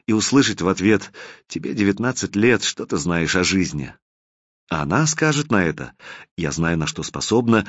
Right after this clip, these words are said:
да и ты это знаешь. Я знаю, что переменила наши жизни в тот день,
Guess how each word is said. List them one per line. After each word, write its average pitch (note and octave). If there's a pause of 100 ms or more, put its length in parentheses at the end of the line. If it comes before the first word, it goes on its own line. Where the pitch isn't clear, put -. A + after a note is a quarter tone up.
(140)
да F#2
и F#2
ты F3
это F2
знаешь. B1+ (800)
Я D#2
знаю, F#2+
что E2
переменила F2+
наши E2
жизни E2+
в D2+
тот D#2
день, F#2+